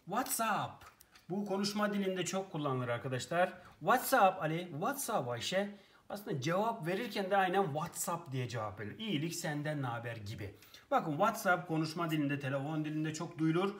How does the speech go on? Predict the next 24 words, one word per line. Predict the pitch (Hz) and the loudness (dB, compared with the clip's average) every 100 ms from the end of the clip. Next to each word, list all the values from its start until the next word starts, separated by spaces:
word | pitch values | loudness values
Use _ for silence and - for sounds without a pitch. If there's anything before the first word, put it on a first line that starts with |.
| - - - | -12 -20 -4
WhatsApp | 190 254 - 170 185 202 - - _ - | 2 4 4 6 6 4 -8 -20 _ -8
ne | 131 | -2
haber | 190 208 151 120 110 | 4 4 4 -2 -4
demek | 113 98 147 | -6 -8 -4
bizdeki | 160 123 104 156 170 180 - - | -4 -4 -4 -2 -2 -4 -14 -8
birebir | 131 113 139 - | -6 -4 -4 -4
karşılığı. | 110 101 104 92 - - - - - - | -6 -6 -8 -12 -16 -20 -20 -20 -20 -8
"When | 139 202 240 269 269 208 | 2 6 8 8 6 4
will | 175 175 156 151 160 - | 4 6 6 4 0 -2
Faruk | 165 165 165 196 - 135 | 0 2 0 -2 -4 -4
be | 160 175 127 107 | -2 -2 -4 -4
back?" | 117 104 - - - _ _ _ | -4 -6 -10 -16 -18 _ _ _
Faruk | - 180 208 135 | -6 -2 -2 -2
ne | 147 175 | -4 -2
zaman | 208 175 127 | -2 -2 -2
dönecek? | 101 90 85 120 - | -4 -10 -10 -10 -8
Ne | 151 | -4
zaman | 185 180 135 | -4 -2 -4
geri | 113 101 | -4 -8
gelecek? | 92 87 120 139 - - - - | -8 -10 -10 -10 -14 -20 -16 -6
Burada | 170 147 | -4 -2
istediğiniz | 135 165 139 147 160 143 | -4 -4 -2 0 0 0
ismi | 131 - 123 107 | -2 -4 -8 -6
değiştirebilirsiniz. | 120 123 151 147 156 160 - 165 175 | -6 -4 -4 -2 -2 -2 -2 -2 -2